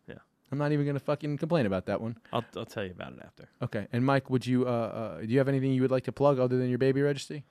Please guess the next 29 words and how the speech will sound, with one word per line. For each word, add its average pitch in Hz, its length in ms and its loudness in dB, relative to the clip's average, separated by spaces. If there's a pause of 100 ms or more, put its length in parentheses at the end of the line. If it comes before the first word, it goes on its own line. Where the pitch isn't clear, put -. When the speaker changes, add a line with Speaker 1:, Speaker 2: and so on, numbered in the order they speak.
(320)
Speaker 1:
Uh, 208 200 6
yeah, 277 140 6
I 220 40 6
mean, 170 180 6
still, 220 400 4
e-, 165 120 0
even 185 300 4
if 202 140 0
Speaker 2:
And 208 100 8
Speaker 1:
I'm 196 60 6
Speaker 2:
one 147 100 6
of 139 40 4
these 135 140 2
crazy 120 280 0
broads 120 260 2
from 113 120 -8
Canada? 127 340 -6 (200)
Speaker 1:
I 120 80 0
would 110 160 -2
love 113 180 0
to - 60 -14
plug 90 240 -6
one. 87 180 -10 (400)
Uh, 117 320 6
even 175 260 6
if 190 160 6
we 185 140 4
are 170 80 6
not, 151 420 4